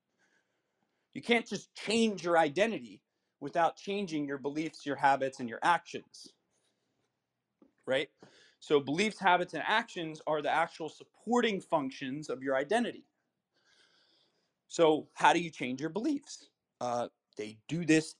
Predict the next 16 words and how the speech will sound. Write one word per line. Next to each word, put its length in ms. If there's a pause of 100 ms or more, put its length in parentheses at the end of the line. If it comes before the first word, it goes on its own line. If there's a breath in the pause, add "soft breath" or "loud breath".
(160)
every, 580 (100)
there's 220
an 80
entire 580
industry 600
on 180
this, 380 (360)
okay? 240
This 200
is 100
what 180
psychologists 840
do, 340
and 120
there's 180
a 160